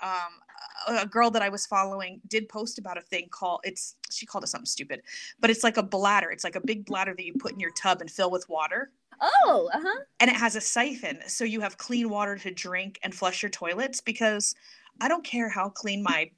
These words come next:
Speaker 1: tub is, I'm not drinking the water from it if I have to
Speaker 2: Yeah.
Speaker 1: fill it. Like, I'm just
Speaker 2: Yeah.
Speaker 1: not. So
Speaker 2: I, yeah.
Speaker 1: this is a big sanitary, it's, it's heavy P V C plastic, whatever, that's safe to
Speaker 2: Ah.
Speaker 1: drink,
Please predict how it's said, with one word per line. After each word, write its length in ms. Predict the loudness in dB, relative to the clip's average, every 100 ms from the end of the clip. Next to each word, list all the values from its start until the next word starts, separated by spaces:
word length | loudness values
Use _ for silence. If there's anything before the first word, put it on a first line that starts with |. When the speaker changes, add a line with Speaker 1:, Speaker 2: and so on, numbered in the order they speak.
| -6
Speaker 1:
tub 260 | 0 2 4
is, 300 | 2 0 -6 _ 4
I'm 260 | 6 6
not 220 | 4 4 4
drinking 320 | 0 0 -4
the 80 | -2
water 280 | 0 0 -2
from 240 | -6 -4
it 200 | -4 -6 -4
if 140 | 4
I 60 | 8
have 160 | 8
to 60 | 6
Speaker 2:
Yeah. 60 | 4
Speaker 1:
fill 180 | 2 0
it. 200 | -8 -4 2
Like, 260 | 2 4 6
I'm 120 | 8
just 180 | 6 4
Speaker 2:
Yeah. 40 | 6
Speaker 1:
not. 220 | 6 4 -6 -18 -20 -4 6 6
So 60 |
Speaker 2:
I, 20 |
yeah. 220 | 6 4 6
Speaker 1:
this 320 | 6 2 -2
is 160 | -2 -2
a 60 |
big 480 | -2 0 -2 -2 -8 _ -14
sanitary, 880 | -6 -2 -2 -4 -4 -4 -4 -8 -12 _
it's, 200 | -12 -10 -8
it's 160 | -6
heavy 320 | -2 -2 -2 -6
P 180 | -4
V 100 | -6 -4
C 180 | -6
plastic, 760 | -4 2 2 2 -4 -8 -10 -18
whatever, 400 | -4 2 4 2
that's 220 | -4 -2 0
safe 160 | 0 0
to 60 |
Speaker 2:
Ah. 20 |
Speaker 1:
drink, 220 | -2 -2